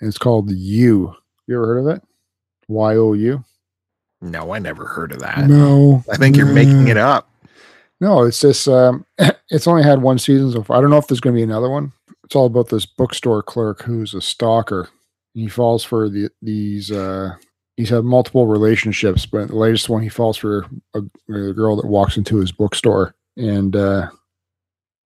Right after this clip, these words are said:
Speaker 1: she doesn't realize it's, it's a lot of it's done through, uh, the aspect of him watching kind of thing and him doing a constant voiceover, but it's him, uh, tr-, it's him getting her to like him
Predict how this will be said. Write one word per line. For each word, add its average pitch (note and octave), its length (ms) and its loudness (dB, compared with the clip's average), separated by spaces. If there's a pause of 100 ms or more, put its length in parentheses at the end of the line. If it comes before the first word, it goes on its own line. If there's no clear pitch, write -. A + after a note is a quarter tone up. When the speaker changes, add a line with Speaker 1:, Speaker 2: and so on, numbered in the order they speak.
Speaker 1:
she - 140 -2
doesn't A#2+ 320 2
realize B2 440 2
it's, - 260 -8
it's C3+ 260 -2
a C3+ 80 2
lot B2+ 220 4
of C3 80 2
it's B2 180 0
done A#2 440 -2
through, G#2+ 560 -2 (1300)
uh, F#2 380 -10
the G2 140 -6
aspect G#2 520 -2
of F#2 140 -6
him A2+ 260 -4
watching A2+ 600 -2
kind B2 260 -2
of A2+ 80 -6
thing B2 540 -4
and G2 220 -10
him G#2 180 -6
doing G#2 260 -4
a G2+ 80 -8 (140)
constant A2 480 -6
voiceover, B2+ 640 2 (520)
but A#2 160 2
it's A2+ 220 -4
him, B2 360 -2 (320)
uh, A2+ 300 -4
tr-, - 240 -2 (320)
it's - 280 -6
him D#3 460 4 (340)
getting C3+ 400 4
her B2 560 2
to B2 260 -4
like A#2 320 -2
him A2+ 440 -6